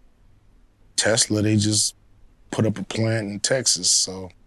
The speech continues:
you know, they left, they left California,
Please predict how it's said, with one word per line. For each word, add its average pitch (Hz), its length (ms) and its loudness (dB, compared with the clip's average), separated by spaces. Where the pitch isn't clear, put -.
you 98 60 -18
know, 95 120 -14
they 107 100 -6
left, 107 580 -2
they 95 120 -8
left 101 560 -2
California, 92 640 -2